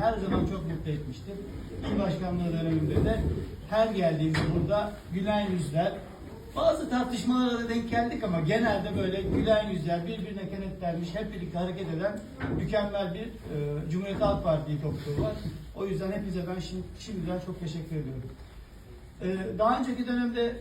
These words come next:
Tuğrul Başkan'ın bana çok söz bırakmadı söyleyecek ama biliyorsunuz, e, biz, e, olağanüstü kongreyle geldik. E, başka bir yönetimin görevden alınmasıyla, e, göreve geldik. Olağanüstü kongre oldu ve onların delegeleriyle seçildik.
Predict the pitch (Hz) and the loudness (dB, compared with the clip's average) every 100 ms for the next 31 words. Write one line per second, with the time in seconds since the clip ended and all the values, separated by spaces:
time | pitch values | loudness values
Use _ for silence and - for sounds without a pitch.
0 | - 196 220 208 220 196 220 214 214 214 | -6 -4 -4 0 0 0 -4 -4 -2 -4
1 | 220 220 - 214 185 233 226 185 156 170 | -4 -6 -6 -6 -2 -2 -2 -4 -4 -4
2 | 165 175 233 185 143 143 - - 190 208 | -4 -4 -4 -2 -4 -4 -10 -10 -6 -4
3 | 208 196 202 170 - 175 170 170 175 - | -2 -4 -4 -6 -6 -8 -6 -6 -6 -6
4 | - - - - - - 180 175 175 165 | -8 -12 -14 -14 -16 -12 -10 -8 -8 -8
5 | 165 170 170 185 202 208 208 208 196 196 | -8 -10 -6 -2 0 0 -2 -4 -6 -6
6 | 190 208 170 139 131 147 - - - - | -4 -2 -2 -2 -4 -6 -8 -12 -18 -18
7 | - - 175 175 185 180 - 196 185 185 | -18 -12 -10 -8 -4 -4 -4 -6 -4 -4
8 | - - - 185 185 - 180 185 175 - | -6 -10 -6 -4 -2 -4 -2 -2 -4 -8
9 | - 190 185 170 175 180 175 180 175 - | -6 -2 -2 -2 -4 -2 -2 -2 -2 -2
10 | 190 151 131 - - - - - - - | 0 0 0 0 0 -4 -12 -16 -14 -6
11 | 143 143 139 147 143 135 127 135 147 - | -4 -4 0 2 2 -2 -4 -6 -6 -8
12 | - 175 165 151 - 175 170 151 143 180 | -6 -4 -2 -2 -4 -4 0 0 0 -2
13 | 190 165 165 175 160 170 170 170 156 147 | -4 -2 0 -2 -2 -2 -2 -2 -2 -2
14 | 117 123 123 | -4 -8 -8